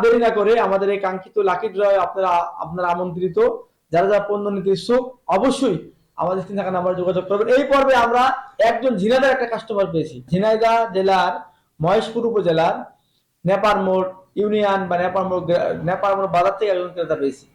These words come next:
তো আমরা চাচ্ছি আরো অন্যান্য কুষ্টিয়ার থেকে, চিটাগাং, বাংলাদেশের বিভিন্ন প্রান্ত, সব জেলার থেকে একজন দুজন করে ক্রেতা চাচ্ছি।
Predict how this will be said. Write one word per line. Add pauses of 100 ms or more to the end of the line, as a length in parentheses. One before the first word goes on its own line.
(440)
তো
আমরা
চাচ্ছি
আরো
অন্যান্য
কুষ্টিয়ার
থেকে, (760)
চিটাগাং, (380)
বাংলাদেশের
বিভিন্ন
প্রান্ত,
সব (260)
জেলার
থেকে
একজন
দুজন
করে
ক্রেতা
চাচ্ছি।